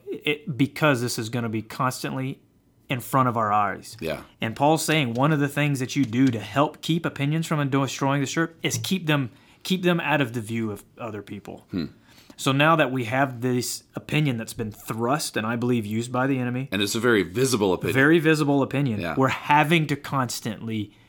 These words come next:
Speaker 1: forbear and give grace and patience. But I also believe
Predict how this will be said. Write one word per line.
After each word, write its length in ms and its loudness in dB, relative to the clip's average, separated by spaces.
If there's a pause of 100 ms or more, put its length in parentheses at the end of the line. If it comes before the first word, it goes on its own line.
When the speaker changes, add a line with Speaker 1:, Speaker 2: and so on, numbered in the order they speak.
(220)
Speaker 1:
forbear 840 2
and 220 -4
give 180 -4
grace 460 -6 (380)
and 140 -10
patience. 460 -6 (160)
But 120 0
I 60 4
also 380 4
believe 380 0